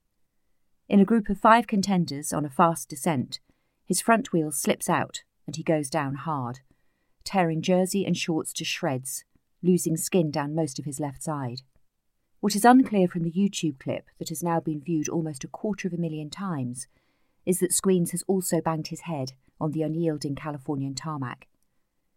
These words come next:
It becomes apparent as the determined Latvian staggers to his feet,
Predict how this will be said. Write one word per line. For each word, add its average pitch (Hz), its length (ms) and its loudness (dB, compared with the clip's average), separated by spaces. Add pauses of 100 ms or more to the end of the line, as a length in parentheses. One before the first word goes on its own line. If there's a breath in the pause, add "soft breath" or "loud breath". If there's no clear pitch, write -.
(120)
It 190 120 2
becomes 220 400 4
apparent 190 640 2 (340)
as 175 100 -2
the 175 80 2
determined 185 460 4
Latvian 165 520 -2
staggers 180 440 -2
to 160 100 -10
his 151 240 -8
feet, - 340 -4